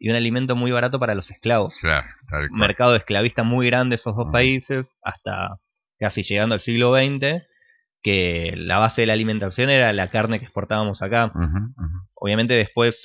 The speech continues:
Speaker 1: eh, al pasar los años, cuando su-, surge la industria frigorífica, con los ingleses poniendo los primeros frigoríficos en la zona de los puertos,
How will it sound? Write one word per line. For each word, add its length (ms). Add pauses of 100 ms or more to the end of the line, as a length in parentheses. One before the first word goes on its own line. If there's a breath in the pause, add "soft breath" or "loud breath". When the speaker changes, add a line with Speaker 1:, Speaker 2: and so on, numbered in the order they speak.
Speaker 1:
eh, 220
al 160
pasar 320
los 180
años, 240
cuando 220
su-, 220
surge 320
la 60
industria 280
frigorífica, 800 (380)
con 200
los 200
ingleses 580
poniendo 260
los 120
primeros 340
frigoríficos 540
en 20
la 80
zona 200
de 40
los 160
puertos, 560